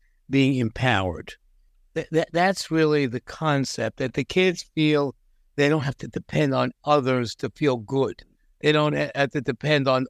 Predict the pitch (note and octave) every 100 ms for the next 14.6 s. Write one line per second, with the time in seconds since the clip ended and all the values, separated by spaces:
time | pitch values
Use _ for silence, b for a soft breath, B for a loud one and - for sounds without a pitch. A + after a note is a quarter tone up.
0 | - D3 C3+ C#3 - D3+ C#3 - C#3 B2+
1 | - _ _ _ D3 B2+ B2+ - C#3+ B2+
2 | - B2 - D#3+ C#3+ G#2+ E2+ _ _ _
3 | - C3+ A2+ - E3 E3+ C#3 D3+ C3+ -
4 | D3+ C3 A2 A2 G#2+ A2+ E3 D3+ A#2+ B2+
5 | - _ _ _ _ - B2 A#2 A#2+ G2+
6 | _ _ C3+ B2 A#2 D#3+ D3+ - C#3+ C#3+
7 | C3+ - C3+ C#3 C3+ C3+ B2 - _ _
8 | - C#3+ - C#3 C3+ - D3 C#3+ C#3 C3
9 | B2 _ _ _ - C#3+ B2+ B2+ - D3+
10 | A#2+ D3 C#3+ D3+ - D3+ A#2+ C#3+ C3+ -
11 | _ _ _ - G3 F#3+ - - D#3 B2
12 | G#2+ A2 G2 A#2+ G#2+ - _ _ _ _
13 | _ - D#3 E3 E3+ D#3+ E3 D#3 C3 E3
14 | F#3 D#3+ C3 B2 A2+ -